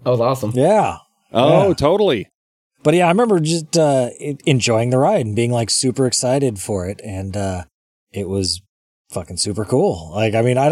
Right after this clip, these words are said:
Speaker 2: I don't really have, like, any specific thing. Like, I, after that, went out and bought myself a trench coat or some shit.
Speaker 3: <laughs>
Speaker 2: Like, uh, I don't know, I just remember seeing in the theater and thinking, "This is some of the coolest shit I've seen ever, and, uh,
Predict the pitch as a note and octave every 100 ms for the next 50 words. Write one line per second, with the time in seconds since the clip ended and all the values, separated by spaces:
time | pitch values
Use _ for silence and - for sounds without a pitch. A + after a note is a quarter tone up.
0 | F3 E3 G3+ F#3+ G3 F3+ E3 D3+ - _
1 | _ _ F3+ E3+ D3+ B2+ - - _ -
2 | - D3+ - D#3 C#3+ D3+ D3+ C#3 A#2 C3
3 | G3+ C3+ A#2+ G2+ - - C#3 C3 - C3+
4 | C#3+ C#3+ C3+ C3+ D3+ B2+ C#3 C3+ D3+ D#3
5 | - F3 - G#3 G#3 - B2 F#2+ F2+ F#2
6 | B2+ D#3+ - G#2+ B2+ C3 B2+ D3 C3+ C3
7 | A#2 _ _ _ _ - D3+ A#2+ C3 C3+
8 | C3+ D3 C#3+ C#3+ B2 B2+ A#2+ - C#3+ D3
9 | C#3 A#2+ C#3 C#3 C#3+ B2+ C3+ A#2+ B2 A#2+
10 | C#3+ F3 C3 - C#3 A#2+ A2+ - B2 A#2+
11 | - B2 A2+ A2+ C#3 - A2 G2+ G2+ B2
12 | D3+ A2 F2+ - _ _ _ _ A2 G2+
13 | G2 F#2 G2+ G2 G2 F#2+